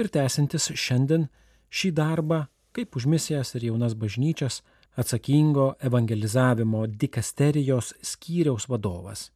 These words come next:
Jubiliejinės konferencijos popiežiškajame Urbono universitete dalyviams jis pasakė, kad misija tam tikra prasme yra istorijos apie Jėzų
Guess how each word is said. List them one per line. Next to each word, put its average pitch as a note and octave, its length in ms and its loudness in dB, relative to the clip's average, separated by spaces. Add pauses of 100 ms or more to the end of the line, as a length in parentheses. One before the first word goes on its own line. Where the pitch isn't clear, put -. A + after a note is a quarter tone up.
(680)
Jubiliejinės G3+ 640 2
konferencijos E3+ 720 0
popiežiškajame C3 800 2
Urbono C#3 400 4
universitete C3 800 0
dalyviams D3 720 0
jis G#3 160 -6
pasakė, F#3 480 -6
kad C#3 160 -2
misija E3+ 400 0
tam F#3 320 -2
tikra F3+ 400 -6
prasme F3 460 -6 (100)
yra D3 240 0
istorijos F3+ 880 -4
apie A#2+ 300 -8
Jėzų D3+ 260 -2